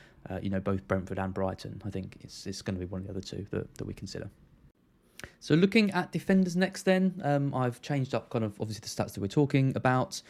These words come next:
Um, I've gone for the attacking stats, chances created per ninety, shots per ninety, and then expecting goal involvement, non-penalty,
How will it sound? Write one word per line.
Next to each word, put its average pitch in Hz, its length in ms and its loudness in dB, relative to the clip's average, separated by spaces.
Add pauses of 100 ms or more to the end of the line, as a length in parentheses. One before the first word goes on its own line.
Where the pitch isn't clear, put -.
(300)
Um, 104 220 0
I've 110 120 0
gone 147 140 4
for 131 80 -2
the 120 80 4
attacking 117 380 2
stats, - 340 2
chances 113 340 2
created 101 460 2
per 95 80 -2
ninety, 101 440 2
shots - 280 -4
per - 120 -6
ninety, 92 500 0 (340)
and 104 80 0
then 98 140 2
expecting 101 460 -2
goal 98 180 4
involvement, 95 480 0
non-penalty, 92 720 -4